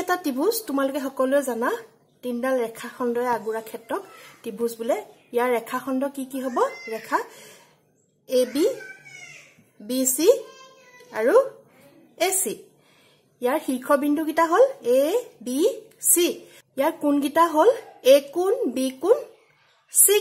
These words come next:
কোণ। এইটো তোমালোকে সকলোৱে জানা। সমকোণ সকলোৱে চিনি পোৱা। এডাল ৰেখাৰ ওপৰত আন এডাল ৰেখা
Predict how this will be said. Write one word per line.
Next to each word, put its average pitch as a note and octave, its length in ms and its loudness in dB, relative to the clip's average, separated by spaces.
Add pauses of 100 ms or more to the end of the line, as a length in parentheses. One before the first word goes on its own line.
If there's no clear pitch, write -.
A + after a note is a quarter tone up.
কোণ। G#3+ 140 0 (1120)
এইটো A#3+ 160 0 (100)
তোমালোকে A#3+ 380 0 (340)
সকলোৱে A3 400 -4 (380)
জানা। G#3+ 240 -4 (680)
সমকোণ D#4+ 440 4
সকলোৱে D4+ 380 2
চিনি D4+ 180 -2 (100)
পোৱা। D4+ 140 4 (220)
এডাল D4+ 200 4 (100)
ৰেখাৰ C4+ 400 2
ওপৰত D4 280 2 (180)
আন B3 180 2
এডাল C4+ 180 -2 (100)
ৰেখা B3 300 2